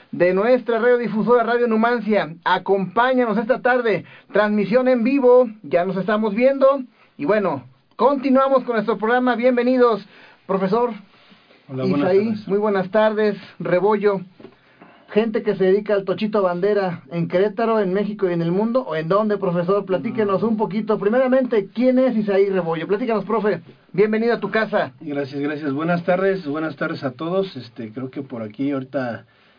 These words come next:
Speaker 2: algo novedoso el estarnos viendo, ya no nada más escuchándonos. Ahora sí que, pues qué bueno, ¿no? Para, para el programa y para que también así puedan ver, este, aquí a Juanjo.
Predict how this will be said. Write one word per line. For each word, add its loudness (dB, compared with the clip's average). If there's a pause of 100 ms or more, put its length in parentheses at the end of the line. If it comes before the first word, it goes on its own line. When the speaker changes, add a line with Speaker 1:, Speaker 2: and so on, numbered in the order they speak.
(160)
Speaker 2:
algo -6
novedoso -6
el -6
estarnos -6
viendo, -2 (220)
ya -6
no -2
nada -2
más -4 (680)
escuchándonos. -8
Ahora -4
sí -16
que, -10 (640)
pues -20
qué -8
bueno, 0
¿no? -4
Para, -8 (500)
para -8
el -10
programa -4
y -16
para -12
que -16
también -8
así -8
puedan -8
ver, -10
este, -20 (680)
aquí -16
a -12
Juanjo. -6